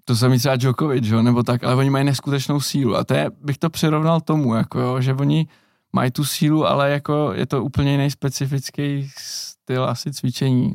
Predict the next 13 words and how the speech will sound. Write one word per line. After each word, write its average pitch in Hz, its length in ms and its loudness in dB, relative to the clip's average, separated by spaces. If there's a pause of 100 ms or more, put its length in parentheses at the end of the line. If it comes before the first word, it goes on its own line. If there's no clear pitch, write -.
(120)
No, 131 160 0
tak 139 220 -6
to - 120 -4
je 156 260 0 (640)
tohle, 127 380 2
no 147 160 2
a 143 60 0
pak 139 180 -2
samozřejmě 143 540 0
to 143 100 -2
chce - 180 -6
trénovat 143 420 0
hlavu. 135 380 2